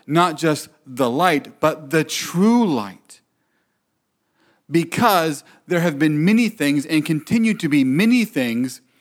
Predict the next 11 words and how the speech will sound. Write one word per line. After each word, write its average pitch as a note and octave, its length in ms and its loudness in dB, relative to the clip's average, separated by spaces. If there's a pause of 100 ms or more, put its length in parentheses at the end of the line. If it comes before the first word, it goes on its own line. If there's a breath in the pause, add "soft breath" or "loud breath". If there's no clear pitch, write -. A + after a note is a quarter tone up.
(280 soft breath)
that D#3+ 120 0
masquerade D#3+ 880 2
as C#3+ 340 -4 (240 soft breath)
our C3+ 340 2
Savior, A#2+ 800 -2 (320 soft breath)
as D#3 260 2
our C#3 220 2
deliverer, B2+ 920 0 (300 soft breath)
as C#3+ 320 -2
our C3 240 0
light. A#2+ 600 -6